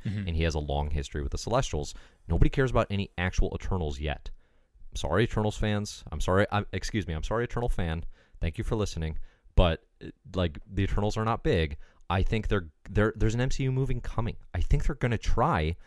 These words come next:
Speaker 2: I think this is the book to do it. Like, I'd, I actually think it would be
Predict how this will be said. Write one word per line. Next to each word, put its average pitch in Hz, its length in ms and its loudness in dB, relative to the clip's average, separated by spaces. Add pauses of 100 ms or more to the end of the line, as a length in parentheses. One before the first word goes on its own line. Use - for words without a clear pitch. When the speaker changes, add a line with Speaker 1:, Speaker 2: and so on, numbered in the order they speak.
(200)
Speaker 2:
I - 60 -4
think - 200 2
this 185 200 -4
is 185 120 -6
the 185 60 -4
book - 260 4
to - 80 -2
do 202 200 2
it. - 180 -4
Like, 95 220 0
I'd, 101 220 2 (600)
I 110 120 2
actually 131 320 0
think 120 240 -4
it - 80 -4
would 92 200 -2
be 92 120 -2